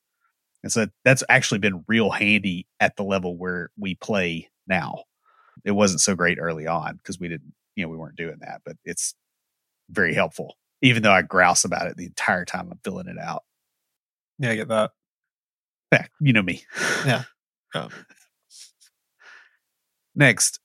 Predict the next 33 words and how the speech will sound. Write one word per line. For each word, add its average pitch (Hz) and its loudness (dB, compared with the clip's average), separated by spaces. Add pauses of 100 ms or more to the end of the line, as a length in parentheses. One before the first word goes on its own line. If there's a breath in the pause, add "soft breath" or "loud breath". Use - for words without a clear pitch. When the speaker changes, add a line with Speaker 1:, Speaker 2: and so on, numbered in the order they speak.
Speaker 1:
when 147 4
you 220 6
do 175 8
a 113 6
P 127 6
R, 107 6
you 104 -4
need 123 2
to 139 0
focus 123 2
on 107 -2
a 95 -2
testable, 107 0 (520)
automatic 113 6
or 98 0
otherwise, 87 -2 (280)
chunk - 2
of 113 0
functionality. 85 -4 (800 soft breath)
A 104 -4
P 214 6
R 156 10
that 120 4
exposes 110 2
nothing 120 4
externally 110 4
is 87 -4
not 110 4
particularly 98 0
useful. - -2
It's - -6
not 98 0
actionable, 98 0